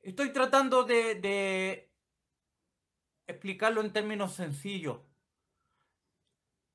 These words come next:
Ver los niveles de investigación. Entonces, los estudios relacionales,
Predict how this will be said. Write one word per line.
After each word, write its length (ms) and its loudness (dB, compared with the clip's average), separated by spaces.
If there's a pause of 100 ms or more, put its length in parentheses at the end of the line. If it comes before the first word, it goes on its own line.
(400)
Ver 460 -4 (880)
los 240 -8
niveles 500 0
de 60 -4
investigación. 720 0
Entonces, 560 -2 (480)
los 220 -2
estudios 680 0 (1200)
relacionales, 1080 0